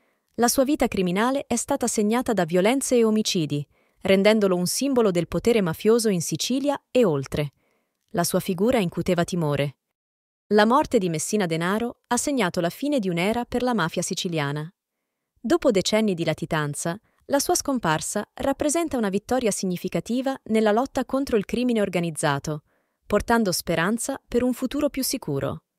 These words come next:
Dopo decenni di latitanza,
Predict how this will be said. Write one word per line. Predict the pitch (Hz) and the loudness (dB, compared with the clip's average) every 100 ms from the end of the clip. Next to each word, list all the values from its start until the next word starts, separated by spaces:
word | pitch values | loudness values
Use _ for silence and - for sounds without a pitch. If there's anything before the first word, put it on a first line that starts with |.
| _ _ _ _ _ _ _ | _ _ _ _ _ _ _
Dopo | 202 240 269 | 0 2 4
decenni | 202 208 240 247 220 | 2 2 2 2 2
di | 175 | 2
latitanza, | 160 165 180 190 214 247 | -2 -2 -2 -2 -2 -4